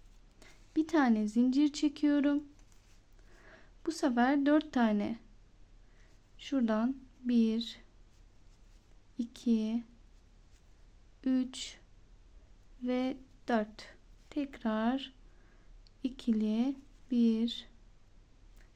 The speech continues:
iki, üç, dört.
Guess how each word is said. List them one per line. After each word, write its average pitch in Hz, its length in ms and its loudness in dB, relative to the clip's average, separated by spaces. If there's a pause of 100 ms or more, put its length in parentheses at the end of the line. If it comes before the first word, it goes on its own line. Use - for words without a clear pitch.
(160)
iki, 233 800 -2 (840)
üç, 247 560 -4 (760)
dört. 214 380 0